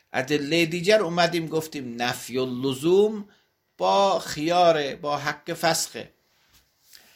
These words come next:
اما مستقیماً با قاعده لا ضرر ما خیار غبن رو با تمام تفصیلاتش اثبات کنیم که نمیشد.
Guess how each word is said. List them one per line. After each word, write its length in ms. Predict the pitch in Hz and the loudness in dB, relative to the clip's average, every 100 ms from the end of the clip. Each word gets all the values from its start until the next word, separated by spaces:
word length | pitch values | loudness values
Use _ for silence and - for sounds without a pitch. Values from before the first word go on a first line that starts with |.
| _ _ _ _ _ _ _ _ _ _ _ - | _ _ _ _ _ _ _ _ _ _ _ -4
اما 260 | 170 214 247 | -2 4 4
مستقیماً 920 | 220 190 - - 156 156 170 165 214 | 4 2 2 0 -2 -2 -2 -2 0
با 280 | 240 196 170 | 0 4 4
قاعده 560 | 151 151 139 135 147 135 | 4 2 4 2 0 -2
لا 240 | 135 135 | 2 2
ضرر 360 | 123 127 127 123 | 2 2 2 2
ما 200 | 127 123 | -2 -6
خیار 520 | - 117 117 117 117 | -6 -4 -2 -2 -4
غبن 540 | 104 117 127 107 113 | -6 2 2 2 -2
رو 160 | 117 120 | -6 -6
با 220 | 120 123 | -2 -4
تمام 520 | 123 120 113 117 117 | -4 -10 -6 -6 -6
تفصیلاتش 1000 | 123 - 117 - - 117 117 127 127 127 127 | -8 -6 -4 -4 -4 -4 0 -2 -2 -8 -8
اثبات 400 | - 131 135 - | -8 -6 -8 -8
کنیم 280 | 165 196 | -10 -8
که 140 | - 190 | -6 -4
نمیشد. 520 | 226 220 156 104 | -4 -4 -4 -8